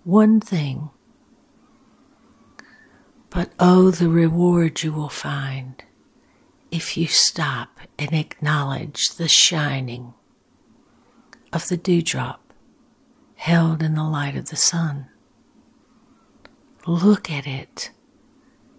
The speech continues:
See the sparkle and the color, green, blue, purple.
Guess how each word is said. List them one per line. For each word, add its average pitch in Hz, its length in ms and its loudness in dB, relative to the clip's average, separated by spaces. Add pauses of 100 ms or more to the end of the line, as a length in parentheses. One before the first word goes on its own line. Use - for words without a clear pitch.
(360)
See - 440 6
the 180 160 0
sparkle 151 760 -4
and 143 160 -4
the 147 80 -4
color, 170 680 -2
green, 160 600 0
blue, 160 680 2
purple. 160 680 -8